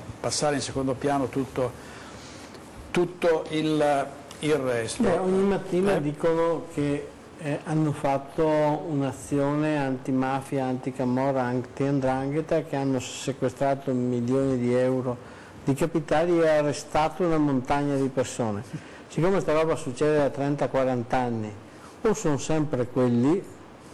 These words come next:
Speaker 2: oppure arrestano persone che poi escono, perché altrimenti
Speaker 1: Eh, evidentemente.
Speaker 2: con la media, siccome che ogni mattina c'è sto blitz,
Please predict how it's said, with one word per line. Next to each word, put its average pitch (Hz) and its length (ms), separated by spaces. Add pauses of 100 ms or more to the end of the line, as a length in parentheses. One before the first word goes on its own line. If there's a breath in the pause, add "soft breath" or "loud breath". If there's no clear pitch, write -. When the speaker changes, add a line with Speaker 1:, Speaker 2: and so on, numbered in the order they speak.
(640 loud breath)
Speaker 2:
oppure 156 480
arrestano 135 480
persone 143 520
che 139 120
poi 120 340
escono, 143 400
perché 117 300
altrimenti 131 640
Speaker 1:
Eh, - 20
evidentemente. 120 460
Speaker 2:
con 165 240
la 160 100
media, 156 640
siccome 185 320
che 151 120
ogni 160 220
mattina 143 440
c'è - 160
sto - 220
blitz, 123 500